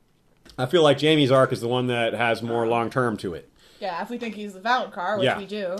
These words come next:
Speaker 1: He has to
Speaker 2: so.
Speaker 1: deal with Cersei still. He has to maybe have a reuniting with Tyrion at some point. And I think that his redemption arc is incomplete to this point.
Speaker 2: Yeah.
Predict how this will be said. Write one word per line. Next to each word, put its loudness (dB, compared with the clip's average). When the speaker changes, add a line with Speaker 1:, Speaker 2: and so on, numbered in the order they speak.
Speaker 1:
He -2
has 0
to -4
Speaker 2:
so. -6
Speaker 1:
deal 4
with 2
Cersei 4
still. 6
He -2
has 0
to -6
maybe 4
have 8
a 4
reuniting 4
with 0
Tyrion 0
at -6
some -2
point. 2
And -2
I 4
think -2
that 4
his -2
redemption 2
arc -2
is -8
incomplete -4
to -4
this -6
point. -4
Speaker 2:
Yeah. -8